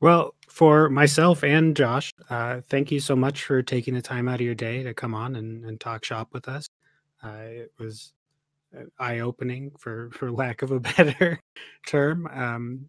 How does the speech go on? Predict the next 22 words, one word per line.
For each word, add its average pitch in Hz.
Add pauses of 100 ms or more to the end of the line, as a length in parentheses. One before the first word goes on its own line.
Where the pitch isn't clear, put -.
we 143
really 123
appreciate 131
it, 151
and, 120 (680)
you 117
know, 127 (220)
best 120
of 123
luck 123
with, 120 (100)
with 123
the 120
team 135
and, 117 (300)
and 113
with 117 (140)
Team 120
U 120
S -
A, 131
and, 117